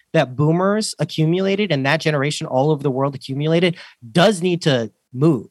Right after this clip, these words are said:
It does need to shift into different hands. And it's not gonna be all through nepotism. There are gonna be people who maybe were born into a very wealthy family who start getting involved with crypto, start getting involved with N F Ts, and maybe shift some of that money through bad investments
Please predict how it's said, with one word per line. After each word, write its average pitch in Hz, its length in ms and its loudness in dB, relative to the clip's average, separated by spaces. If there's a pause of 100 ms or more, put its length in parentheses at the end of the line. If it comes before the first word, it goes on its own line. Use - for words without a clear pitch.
(140)
It 156 160 -4
does 165 260 2
need 160 160 -2
to - 80 -8
shift - 380 -2
into 117 580 -6 (340)
different 139 380 -2
hands. 131 420 -2
And 131 100 -4
it's 131 140 -8
not 151 260 2
gonna 156 120 2
be 143 180 -2
all 147 260 4
through 131 220 -4
nepotism. 117 640 -2
There 127 160 0
are 143 180 4
gonna 139 180 0
be 123 140 -4
people 120 600 -2 (340)
who 160 80 2
maybe 151 260 2
were 139 120 -2
born 127 360 -2
into 139 240 0
a - 20 -2
very 123 280 2
wealthy 127 340 -2
family 127 580 0 (260)
who 143 100 0
start 139 220 0
getting 151 140 2
involved 156 300 2
with 160 100 0
crypto, 147 480 -2
start 131 220 0
getting 143 160 2
involved 143 220 2
with 143 100 -2
N 151 140 4
F 151 100 0
Ts, 156 300 0
and 110 60 -4
maybe 139 220 -2
shift - 360 -4
some 151 160 -2
of 151 60 2
that 143 180 2
money 160 260 2
through 139 200 -2
bad 139 220 2
investments 139 720 0